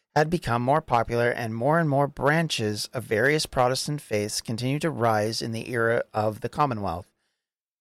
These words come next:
These followers would find some ground with James and Charles, mostly because they wanted to help protect the Catholics against the anti-Catholic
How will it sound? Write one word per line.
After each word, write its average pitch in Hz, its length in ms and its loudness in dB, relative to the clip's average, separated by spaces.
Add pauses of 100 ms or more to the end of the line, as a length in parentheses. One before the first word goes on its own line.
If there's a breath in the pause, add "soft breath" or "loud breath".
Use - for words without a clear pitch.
These 143 340 0
followers 139 760 2
would 117 180 -2
find 113 380 -2
some 139 320 0
ground 110 380 0
with 110 120 -6
James 110 300 -6
and 123 120 -6
Charles, 104 440 0
mostly 95 360 -4
because 104 360 -6
they 104 220 -2 (220)
wanted 101 300 -6
to 104 100 -4
help 104 280 -2
protect - 420 -2 (240)
the 104 60 -12
Catholics 123 560 0
against 104 500 -8 (880 soft breath)
the 113 220 -2
anti-Catholic 110 800 2